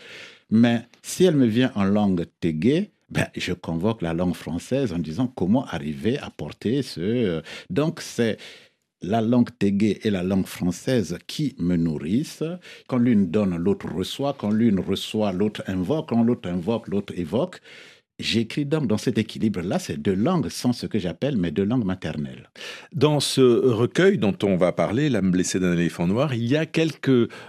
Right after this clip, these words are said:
Speaker 2: mots, quelques strophes
Speaker 1: Oui.
Speaker 2: en, en langue tégé.
Speaker 1: Oui, oui.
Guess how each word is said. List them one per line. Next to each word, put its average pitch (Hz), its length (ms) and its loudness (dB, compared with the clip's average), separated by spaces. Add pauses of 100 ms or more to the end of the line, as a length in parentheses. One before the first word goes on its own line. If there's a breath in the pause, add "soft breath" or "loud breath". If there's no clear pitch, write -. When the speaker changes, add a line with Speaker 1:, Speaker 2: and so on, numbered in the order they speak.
Speaker 2:
mots, 160 340 8
quelques 107 500 0
strophes - 680 0
Speaker 1:
Oui. 104 120 6
Speaker 2:
en, 120 60 6
en 117 320 2
langue 170 380 6
tégé. 110 440 2 (160)
Speaker 1:
Oui, 151 340 4
oui. 113 360 4